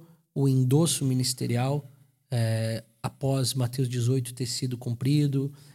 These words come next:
após diálogos acontecerem, e essa prática continua de, de, de usar do dom que Deus deu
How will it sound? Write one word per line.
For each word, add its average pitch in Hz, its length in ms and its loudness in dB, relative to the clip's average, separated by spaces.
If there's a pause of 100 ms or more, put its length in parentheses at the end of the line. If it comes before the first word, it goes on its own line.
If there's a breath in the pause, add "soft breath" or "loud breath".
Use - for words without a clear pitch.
(140 loud breath)
após 131 400 -2
diálogos 123 540 0
acontecerem, 131 960 -2 (340 loud breath)
e 127 120 2
essa 127 260 0
prática 131 560 -2
continua 127 760 0
de, 117 300 -2
de, 113 260 -4 (500 soft breath)
de 131 180 0
usar 135 500 0
do 123 160 -2
dom 127 300 0
que - 120 -10
Deus 123 300 0
deu 123 300 0